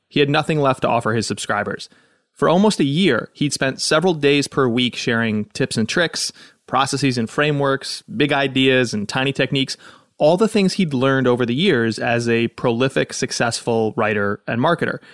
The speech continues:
And after a year full of building credibility by sharing everything he knew, he'd run out of ideas. John believed his problem was the last part.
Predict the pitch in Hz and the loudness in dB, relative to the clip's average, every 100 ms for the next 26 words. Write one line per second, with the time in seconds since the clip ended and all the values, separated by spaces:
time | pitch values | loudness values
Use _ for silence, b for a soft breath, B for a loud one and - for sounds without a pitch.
0 | B B - 151 151 156 147 151 190 123 | B B -2 -2 0 2 2 2 2 2
1 | 120 156 _ - 170 185 147 165 160 165 | -2 -6 _ 0 2 4 4 4 4 2
2 | 160 156 143 131 131 123 117 131 - - | 2 2 2 2 2 2 2 0 -4 -4
3 | 127 127 143 131 127 120 139 143 151 180 | -2 0 2 2 0 0 0 0 0 2
4 | 156 117 107 - _ _ _ _ - 170 | 4 2 0 -4 _ _ _ _ -4 0
5 | 160 151 139 131 123 110 101 - - - | 2 4 4 2 2 0 -2 -8 -12 -20
6 | _ _ _ _ _ _ _ _ 147 151 | _ _ _ _ _ _ _ _ 0 2
7 | 208 196 175 170 170 143 - 135 139 143 | 4 4 4 2 0 0 2 0 2 0
8 | 120 113 113 117 - 110 104 | 0 0 0 0 -2 -6 -6